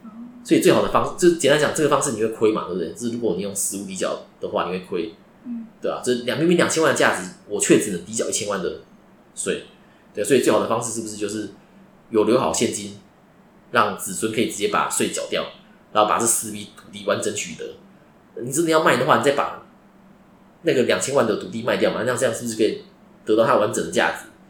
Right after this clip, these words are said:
Speaker 2: 然后就不会是，是有被打折的。这是一个啦，这，这是一个方式啦。
Speaker 1: 所以你是说那个算是储蓄？
Speaker 2: 储，商品吗？
Speaker 1: 嗯，我，对啊，对啊。
Speaker 2: 储，对啊，呃，就是储蓄险，
Speaker 1: 储蓄险。
Speaker 2: 这，这是寿险，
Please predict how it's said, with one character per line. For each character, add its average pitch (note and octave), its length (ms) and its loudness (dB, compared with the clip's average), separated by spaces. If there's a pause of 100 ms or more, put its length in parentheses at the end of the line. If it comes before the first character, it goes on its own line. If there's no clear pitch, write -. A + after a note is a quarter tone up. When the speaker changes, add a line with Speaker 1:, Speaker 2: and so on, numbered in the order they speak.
(300)
Speaker 2:
然 F2+ 80 -4
后 G2 40 -2
就 A2 100 -4
不 A#2 60 -2
会 A2 120 6
是， G#2+ 320 -2 (120)
是 A2+ 220 -8
有 F2 300 -2
被 F2+ 400 -2 (240)
打 - 180 0
折 - 260 -8
的。 C#2+ 160 -12 (840)
这 A#2 100 -6
是 A#2 140 -2
一 A2 60 -2
个 G#2+ 100 2
啦， C#2+ 180 0
这， A#2 120 -4
这 A#2 140 0
是 A2 120 0
一 G#2+ 40 -4
个 G2 120 -2
方 F#2 180 0
式 F#2 140 -6
啦。 C#2+ 100 -2
Speaker 1:
所 F#2 160 6
以 D4+ 180 4
你 C4+ 80 -6
是 D4 60 -8
说 D4+ 220 -4
那 D#4+ 160 -6
个 C#4 120 -8
算 C#4+ 300 -8
是 C#4+ 420 -14
储 B3+ 320 -14
蓄？ D4+ 560 -10 (800)
Speaker 2:
储， A#2+ 340 -4 (220)
商 - 300 2
品 B2 180 0
吗？ - 120 2
Speaker 1:
嗯， G#3 80 6
我， - 340 -2
对 D4 100 -6
啊， C4+ 300 -8 (160)
对 - 100 -16
啊。 - 60 -14
Speaker 2:
储， B2 160 -6
对 B2+ 180 2
啊， A2+ 120 4
呃， A2 320 -2 (1000)
就 C#3+ 140 0
是 C#3+ 100 0
储 - 80 -6
蓄 A#2 120 -4
险， - 180 -4
Speaker 1:
储 - 100 -10
蓄 - 140 -2
险。 - 180 -8
Speaker 2:
这， C3+ 80 -2
这 B2 80 2
是 - 20 -2
寿 G2+ 200 2
险， - 100 -10